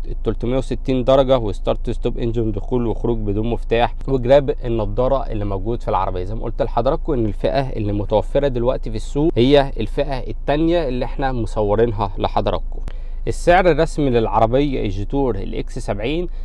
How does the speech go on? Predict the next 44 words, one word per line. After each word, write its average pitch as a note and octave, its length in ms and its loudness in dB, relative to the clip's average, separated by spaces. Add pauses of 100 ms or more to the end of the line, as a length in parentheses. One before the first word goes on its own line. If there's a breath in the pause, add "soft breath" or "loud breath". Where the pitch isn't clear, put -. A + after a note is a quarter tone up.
(200 soft breath)
بنتكلم C3 460 0
في A2+ 100 -2
خمسمية A2+ 500 -2
وخمسين C3 480 -4
ألف C#3+ 260 -4
جنيه، C3+ 300 0 (200)
والسعر C3 340 -2
ده C3 120 -2
طبعًا C#3+ 460 0 (360 soft breath)
مش B2 240 -2
موجود، C3 520 0 (220)
ومش A2 220 -2
موجود A2+ 300 0
على A#2 200 2
ارض B2+ 260 -2
الواقع. B2+ 400 0
زي A#2 160 -4
ما B2+ 100 -2
انا A#2 80 -4
قلت B2 240 -6
لحضراتكم - 520 -2
خمسمية G#2+ 380 -2
وتسعين D3+ 520 -2 (300 soft breath)
او G#2 80 0
خمسمية A#2+ 460 -2
وخمسين C3+ 400 -2
زي B2+ 100 -2
ما - 60 -4
قلت B2+ 260 -4
لكم D3+ 220 -4
مش A#2+ 200 -4
منطقي D3+ 480 -2 (220)
لو A#2+ 100 4
هتقارنه C#3+ 440 0
بالاسعار B2 680 0
التانية. G2+ 480 -4
التوكيل E3+ 560 -2
مش D3+ 220 -4
معلن C3+ 360 0
على G#2 300 -2
اسعار A#2+ 340 2
رسميه D3+ 480 0
ومش D#3 340 0
بيبيع B2+ 400 0